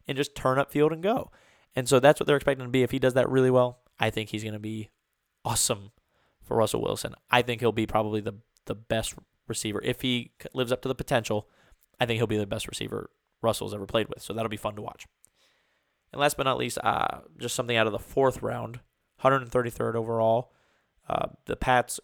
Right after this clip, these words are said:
grabbed Jarrett Stidham. And I really like this fit because Stidham is a very savvy, very smart quarterback. He's got a decent arm, and he's pretty accurate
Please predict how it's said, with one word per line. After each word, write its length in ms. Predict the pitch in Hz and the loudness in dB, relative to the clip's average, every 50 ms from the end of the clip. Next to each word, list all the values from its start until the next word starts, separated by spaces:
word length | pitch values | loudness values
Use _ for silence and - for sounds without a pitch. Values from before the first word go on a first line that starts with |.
| - 127 | -8 -4
grabbed 520 | 127 120 113 113 113 113 113 113 120 117 _ _ _ _ _ _ _ _ _ - | -2 0 0 0 -2 -4 -6 -8 -12 -14 _ _ _ _ _ _ _ _ _ -10
Jarrett 260 | 120 117 113 117 - - | -4 -2 0 0 0 -2
Stidham. 400 | - - 175 175 147 113 117 - _ _ _ _ _ _ _ _ _ _ _ _ _ _ | 0 4 4 4 4 4 0 -8 _ _ _ _ _ _ _ _ _ _ _ _ _ _
And 80 | - 123 | -2 0
I 40 | 120 | 2
really 260 | 131 139 151 156 143 | 4 4 4 6 6
like 200 | 139 139 143 - | 6 4 4 2
this 160 | - 127 - | -2 -8 -8
fit 380 | - - - 170 160 - - - | -6 0 2 2 2 2 0 -4
because 260 | 139 123 131 120 117 | -2 -2 0 0 -2
Stidham 540 | - - - - 160 180 175 139 120 120 120 | -2 -4 0 2 4 6 6 4 2 0 -4
is 140 | - 120 120 | -4 -2 0
a 60 | 113 | 0
very 360 | 117 131 143 151 165 165 175 | 2 4 4 4 2 0 -2
savvy, 560 | 156 - - - 135 120 120 117 - 117 113 | -2 -2 0 2 2 2 0 0 -4 -4 -4
very 260 | 113 123 131 139 135 | 0 0 2 2 2
smart 640 | 127 - - - - 135 123 120 120 127 - _ - | 0 -2 -4 -2 2 4 6 6 6 4 0 _ -10
quarterback. 560 | - - 131 117 113 107 110 110 117 - - _ _ _ _ _ _ _ _ _ _ _ _ _ | -2 0 2 2 2 0 -2 -4 -4 -6 -8 _ _ _ _ _ _ _ _ _ _ _ _ _
He's 160 | _ - 123 | _ -8 -2
got 160 | 123 131 127 131 | 2 4 4 4
a 60 | 135 | 4
decent 500 | 127 123 117 127 131 127 - - 139 127 | 0 -4 -8 -8 -6 -4 -2 -2 0 0
arm, 380 | 117 117 117 117 120 127 139 - _ _ _ | 2 2 0 0 -2 -6 -12 -16 _ _ _
and 140 | - 123 120 | -8 -6 -6
he's 120 | 123 117 - | -6 -6 -4
pretty 340 | - - 160 151 147 143 | 0 4 4 6 6 6
accurate 480 | 139 143 151 - - 120 113 113 - - | 6 6 4 2 0 -2 -2 -2 -2 -4